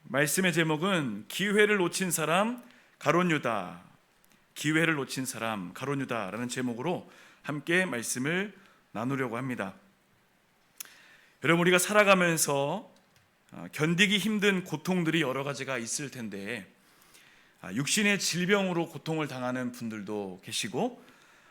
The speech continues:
또 삶의 자리에서 만나는 실패라던가 상실을 통해서,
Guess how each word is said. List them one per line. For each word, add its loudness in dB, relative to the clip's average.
또 4
삶의 6
자리에서 2
만나는 0
실패라던가 -4
상실을 2
통해서, -2